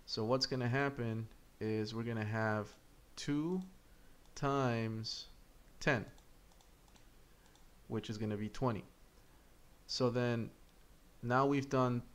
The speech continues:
we've eliminated both multiplication signs and operations. The only thing we have left is the minus.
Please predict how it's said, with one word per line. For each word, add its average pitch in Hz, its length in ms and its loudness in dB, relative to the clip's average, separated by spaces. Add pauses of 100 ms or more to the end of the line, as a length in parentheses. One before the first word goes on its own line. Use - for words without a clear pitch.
(200)
we've 123 200 2
eliminated 135 640 2
both 131 260 4
multiplication 127 680 0
signs 101 440 -2
and 101 80 -4
operations. 98 720 -4 (420)
The 117 140 2
only 139 160 4
thing 139 160 0
we 135 80 4
have 123 180 4
left 127 320 4
is 110 140 -4
the 110 100 -2
minus. 110 640 0